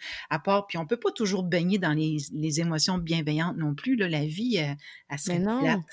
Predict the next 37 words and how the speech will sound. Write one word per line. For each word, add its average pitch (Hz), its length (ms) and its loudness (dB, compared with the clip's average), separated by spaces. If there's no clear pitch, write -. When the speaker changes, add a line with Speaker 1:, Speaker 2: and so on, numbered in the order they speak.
Speaker 1:
plate. - 20 2
<laughs> 247 380 8
Speaker 2:
Mais 196 160 10
non, 285 240 8
puis 214 80 0
ça 185 180 8
fait 208 140 2
partie 196 320 2
de 302 60 4
notre 247 220 6
expérience 202 580 2
hum-, 180 160 0
humaine, 196 640 2
tu - 80 -6
Speaker 1:
Exactement, - 0 -
Speaker 2:
sais, 247 100 2
puis 208 200 0
Speaker 1:
exact. 208 120 2
Speaker 2:
il 185 60 2
y 190 60 8
a 185 40 8
pas 269 220 4
de 208 320 4
plus 214 140 0
grande 214 360 6
constance 202 880 0
dans 165 240 2
la 160 160 4
vie 180 320 -2
que 196 100 0
le 156 140 4
fait 185 180 0
qu'on 175 140 2
va 151 140 4
vivre 165 180 0
des 156 180 0
émotions, 151 460 0